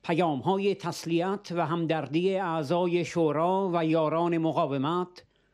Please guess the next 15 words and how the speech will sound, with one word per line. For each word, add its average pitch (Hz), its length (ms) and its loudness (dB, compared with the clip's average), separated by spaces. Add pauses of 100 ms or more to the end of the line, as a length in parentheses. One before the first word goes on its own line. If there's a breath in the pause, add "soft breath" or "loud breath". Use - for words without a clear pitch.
(400)
به 156 100 2
مناسبت 160 880 -2
درگذشت 160 840 -2
خانم 151 540 0
مرجان. 139 640 -4 (3250)
بزرگداشت 170 1080 2
خانم 170 460 0
مرجان 180 760 -2 (840)
و 147 140 0
ادای 180 580 2
احترام 175 580 0
هموطنان 165 920 0
از 160 300 -6
داخل 170 420 0
کشور 170 800 -2